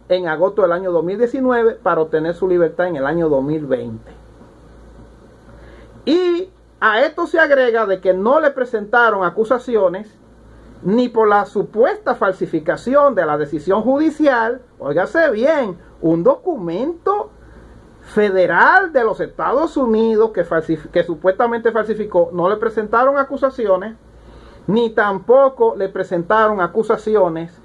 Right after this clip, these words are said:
por lavado y narcotráfico internacional. Lo que implica que en lugar de doscientos nueve años, estaríamos hablando de cuatrocientos años de prisión, que es lo que toca,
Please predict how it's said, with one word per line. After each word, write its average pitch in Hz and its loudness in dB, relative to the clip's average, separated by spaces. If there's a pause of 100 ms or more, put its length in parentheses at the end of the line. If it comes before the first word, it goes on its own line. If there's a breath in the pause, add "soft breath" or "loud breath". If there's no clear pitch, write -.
(400 soft breath)
por 226 4
lavado 185 2
y 175 -2
narcotráfico 160 -2
internacional. 131 -6 (340 loud breath)
Lo 262 2
que 320 -10
implica 294 -6
que 202 -4
en 190 -4
lugar 202 2
de 240 4
doscientos 190 -2
nueve 220 0
años, 156 -2 (1800)
estaríamos 185 0
hablando 214 2
de 190 0
cuatrocientos 165 -2
años 156 0
de 139 2
prisión, 247 -4 (760)
que 160 0
es 160 2
lo 165 2
que 143 -8
toca, 170 0